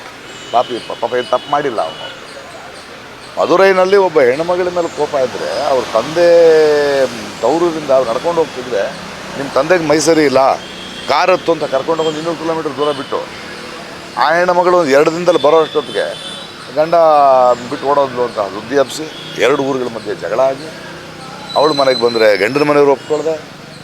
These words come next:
ತಂದೆ ಮನೆಗೆ ಬಂದರೆ ನನ್ನ ಮನೆ, ಮ-, ಮನೆ ಹಾಳು ಮಾಡೋದು ಒಂದು ನೇಣು ಹಾಕೋದು. ಇದು ಎಲ್ಲಿಗೆ ಹೋಗ್ತಾ ಇದೆ? ಇವತ್ತಿನ ಯುವಕರಿಗೆ, ಯುವತಿಯರಿಗೆ ಇದೊಂದು ಪಾಠ ಆಗಿದೆ.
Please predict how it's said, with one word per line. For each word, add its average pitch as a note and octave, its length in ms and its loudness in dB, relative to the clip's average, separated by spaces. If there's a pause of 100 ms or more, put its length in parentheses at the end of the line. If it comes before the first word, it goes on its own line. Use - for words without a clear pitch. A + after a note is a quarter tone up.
(140)
ತಂದೆ C3+ 200 -2
ಮನೆಗೆ C#3+ 280 -2
ಬಂದರೆ A#2+ 400 -2
ನನ್ನ A2 140 -2 (420)
ಮನೆ, C3+ 380 0
ಮ-, B2+ 260 -2
ಮನೆ B2+ 140 -2
ಹಾಳು A#2+ 220 0
ಮಾಡೋದು C#3+ 280 -4
ಒಂದು D3+ 140 -4
ನೇಣು F3 120 0
ಹಾಕೋದು. - 260 -2 (1120)
ಇದು C#3+ 100 -8
ಎಲ್ಲಿಗೆ A3 300 0
ಹೋಗ್ತಾ B3+ 260 2
ಇದೆ? E2 380 0 (360)
ಇವತ್ತಿನ C#3+ 320 -6
ಯುವಕರಿಗೆ, A2+ 840 -6
ಯುವತಿಯರಿಗೆ C3 460 -6
ಇದೊಂದು D3 300 -8
ಪಾಠ E3+ 220 -2
ಆಗಿದೆ. - 360 -2